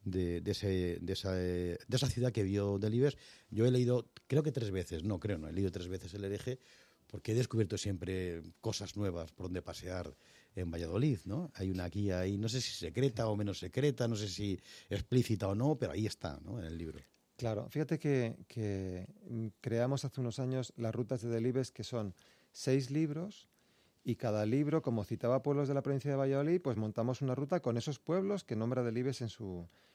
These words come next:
Speaker 2: en sus libros, ¿no? De manera que es una manera muy, pues muy interesante, fácil, familiar, agradable en un fin de semana de conocer a Miguel Delibes.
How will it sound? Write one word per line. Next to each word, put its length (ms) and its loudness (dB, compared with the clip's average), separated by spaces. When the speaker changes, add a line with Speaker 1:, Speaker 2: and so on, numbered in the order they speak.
Speaker 2:
en 100 -4
sus 200 -6
libros, 300 0
¿no? 220 -6
De 80 -2
manera 200 2
que 60 0
es 60 -4
una 100 2
manera 300 2
muy, 260 2
pues 160 -8
muy 160 0
interesante, 480 0
fácil, 320 4
familiar, 680 2
agradable 500 4
en 60 4
un 80 2
fin 100 0
de 80 2
semana 300 0
de 100 4
conocer 460 0
a 80 4
Miguel 280 2
Delibes. 480 0